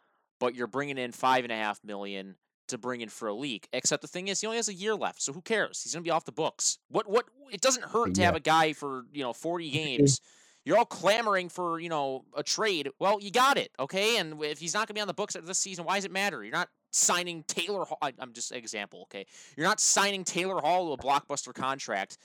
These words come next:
Speaker 1: uh, mid-season. Why does it matter? He'll be off the books by the time free agency comes.
Speaker 2: They're a little high on the cap. Uh, Scandella's at four, and I think Frolik's at four point two, so,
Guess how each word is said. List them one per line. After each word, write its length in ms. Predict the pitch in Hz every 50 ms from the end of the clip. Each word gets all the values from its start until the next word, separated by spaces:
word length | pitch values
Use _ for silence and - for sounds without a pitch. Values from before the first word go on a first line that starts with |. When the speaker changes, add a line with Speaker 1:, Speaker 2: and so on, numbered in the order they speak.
| _ _ _ -
Speaker 1:
uh, 220 | 113 104 104 101 101
mid-season. 680 | 117 143 139 - - - 160 170 156 117 101 87 110 - _ _ _ _ _
Why 140 | 135 156
does 120 | 180 196 196
it 60 | 196
matter? 340 | 226 226 226 190 127 - - _ _ _
He'll 100 | 147 151
be 100 | 180 202
off 100 | 202 -
the 80 | 196
books 200 | 151 196 208 -
by 80 | - 170
the 60 | 139
time 140 | - 143 117
free 160 | 104 - 107
agency 220 | 98 90 95 - 95
comes. 360 | - 98 85 85 - - - - _ _ _ _ _ _ _ _ _ _ _ _ _ _ _ _ _ _ _ _ _ _ _ _ _ _ _ _ -
Speaker 2:
They're 80 | 165 160
a 20 |
little 240 | 151 160 160 151 147
high 340 | 143 139 135 131 127 123 120
on 160 | 120 117 113
the 100 | 110 104
cap. 360 | - - 113 104 104 101 -
Uh, 140 | - 101 101 95 87
Scandella's 640 | 85 - - - 113 110 110 113 117 117 117 113 107
at 100 | 113 104
four, 420 | - - - 107 104 107 107 107 104
and 80 | 104
I 40 | 104
think 140 | 101 101 95
Frolik's 360 | - 104 98 95 101 101 90 -
at 100 | - -
four 160 | - - 101
point 280 | - - 107 98 98 -
two, 320 | - - 101 95 98 98
so, 380 | 95 - - 98 95 92 92